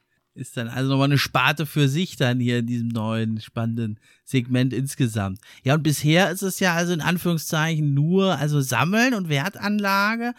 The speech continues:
Aber ich hab gehört, da ist also auch ein Spiel angekündigt, wo man dann seine Moments, seine Sammelobjekte da, ähm, da gegeneinander antreten lassen kann. Ist da schon Näheres bekannt oder ist das jetzt erstmal nur so das, was man drüber weiß?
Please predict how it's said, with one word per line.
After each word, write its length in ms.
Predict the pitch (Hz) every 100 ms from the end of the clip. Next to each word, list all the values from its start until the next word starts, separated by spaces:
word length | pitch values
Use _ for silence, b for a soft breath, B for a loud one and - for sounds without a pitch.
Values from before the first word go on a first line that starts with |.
| B B
Aber 260 | 131 160 202
ich 100 | 208
hab 160 | 202
gehört, 400 | - 185 180 196
da 120 | 180
ist 240 | 170 175 -
also 360 | 160 160 160
auch 160 | - 151
ein 80 | 147
Spiel 300 | - 247 294
angekündigt, 800 | 156 143 135 - 139 147 190 160
wo 100 | 160
man 140 | 165
dann 160 | 156 156
seine 260 | 151 151
Moments, 720 | 147 143 147 147 196 196 190
seine 200 | 196 175
Sammelobjekte 800 | 156 165 190 175 180 175 - 170
da, 320 | 156 147 151 147 B B B
ähm, 400 | - 143 147 143
da 160 | 139 135
gegeneinander 480 | 143 156 147 151 131
antreten 600 | 185 269 - 202 160 135
lassen 400 | 131 123 127 120
kann. 240 | - 117
Ist 180 | 117 131
da 120 | 170
schon 260 | 151 151 147
Näheres 420 | 143 185 233 240
bekannt 440 | - 208 202 214 208
oder 180 | 185
ist 160 | 156 -
das 160 | 170 -
jetzt 200 | 160 165
erstmal 360 | 143 - 147
nur 200 | 139 135
so 260 | 131 131 123 b b -
das, 220 | 123 120
was 160 | 131 135
man 100 | 123
drüber 320 | 113 107 98
weiß? 340 | 92 90 87